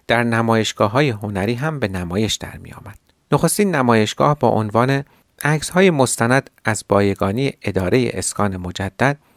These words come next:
در دسامبر هزار و نهصد و سی و شش در گالری پروژهٔ هنری فدرال در نیویورک برگزار شد. صد و چهار عکس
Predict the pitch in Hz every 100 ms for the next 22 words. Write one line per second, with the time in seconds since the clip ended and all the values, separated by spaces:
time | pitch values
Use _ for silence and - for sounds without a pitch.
0 | _ _ _ - 156 160 165 - 180 185
1 | 180 139 117 123 113 101 95 - 101 92
2 | - 95 - 135 139 - - - - 131
3 | 143 143 139 143 156 185 180 - 110 104
4 | 127 139 113 110 101 104 110 98 - 95
5 | 92 110 135 - 98 98 90 87 82 101
6 | 110 - 92 87 - - 82 - - _
7 | _ _ _ _ _ - 123 110 - 98
8 | 113 147 - 143 147